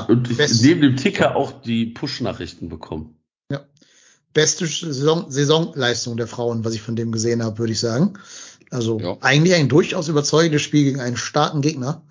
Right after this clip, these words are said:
Speaker 3: Mhm.
Speaker 2: Und zum ersten Mal so richtig so auch mal ein Überraschungssieg, äh, gelandet.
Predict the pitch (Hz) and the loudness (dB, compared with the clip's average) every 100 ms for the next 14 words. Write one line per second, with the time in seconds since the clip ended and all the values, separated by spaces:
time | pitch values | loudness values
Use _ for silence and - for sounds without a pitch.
0 | _ - - 95 98 147 135 135 151 165 | _ -20 -14 -10 -6 -4 -4 2 2 2
1 | 147 143 131 135 165 143 - 139 135 131 | 2 2 2 0 -2 -4 0 2 2 0
2 | - - _ - 143 147 127 127 160 139 | -8 -20 _ -2 0 2 0 0 0 0
3 | 120 - 123 113 - - 123 117 120 120 | -2 -4 -6 -8 -12 -6 -2 0 2 2
4 | 120 190 - | 2 2 0